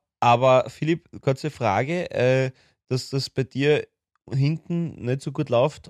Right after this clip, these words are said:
hast du jetzt, äh, oder sehr gut läuft, viel zu gut läuft, äh, hast du schon, hast du schon, äh, eindeutig, äh, beschrieben. Aber du,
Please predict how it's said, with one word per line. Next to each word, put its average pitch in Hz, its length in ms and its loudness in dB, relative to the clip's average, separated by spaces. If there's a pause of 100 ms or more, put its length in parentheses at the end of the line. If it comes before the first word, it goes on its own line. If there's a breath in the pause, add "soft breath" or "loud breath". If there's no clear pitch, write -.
hast 117 220 -6
du 139 60 0
jetzt, - 320 -6
äh, 110 300 -2
oder 117 300 2
sehr 139 260 0
gut - 200 -6
läuft, 131 300 4
viel - 240 0
zu 143 120 -2
gut 120 140 0
läuft, 135 220 4 (360 soft breath)
äh, 131 140 6
hast 143 220 4
du 151 60 -2
schon, 143 240 2
hast 139 200 0
du 160 60 2
schon, 156 180 6
äh, 127 460 4
eindeutig, 135 680 0
äh, 120 120 -2
beschrieben. 135 500 -2 (280 soft breath)
Aber 123 140 0
du, - 180 -20